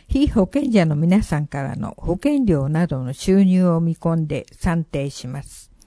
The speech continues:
令和四年度の保険料額決定通知書は、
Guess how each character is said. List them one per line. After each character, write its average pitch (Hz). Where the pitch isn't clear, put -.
令 294
和 233
四 175
年 226
度 147
の 131
保 -
険 285
料 247
額 143
決 190
定 254
通 226
知 -
書 151
は、 -